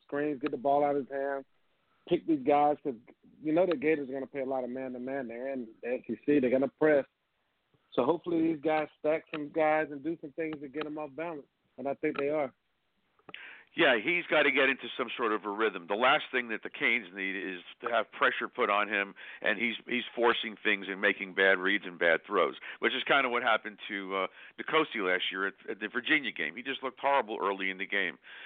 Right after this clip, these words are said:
Speaker 2: So you're, you're, you're, you're in agreement that he's gonna probably try to get him in some sort of a rhythm early, uh, but definitely the movement. There was no movement last year. That was one of the major complaints from the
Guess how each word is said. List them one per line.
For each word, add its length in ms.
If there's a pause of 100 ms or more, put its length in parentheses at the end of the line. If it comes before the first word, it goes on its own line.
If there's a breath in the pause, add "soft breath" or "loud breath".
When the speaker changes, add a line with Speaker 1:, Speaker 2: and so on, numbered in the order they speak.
(220 loud breath)
Speaker 2:
So 180
you're, 220
you're, 200
you're, 440
you're 220
in 80
agreement 480
that 120
he's 160
gonna 160
probably 340
try 160
to 80
get 200
him 180
in 180
some 200
sort 160
of 100
a 40
rhythm 360
early, 380 (500 loud breath)
uh, 240
but 140
definitely 320
the 100
movement. 400
There 100
was 200
no 180
movement 480
last 240
year. 100
That 140
was 180
one 140
of 80
the 60
major 440
complaints 540
from 140
the 80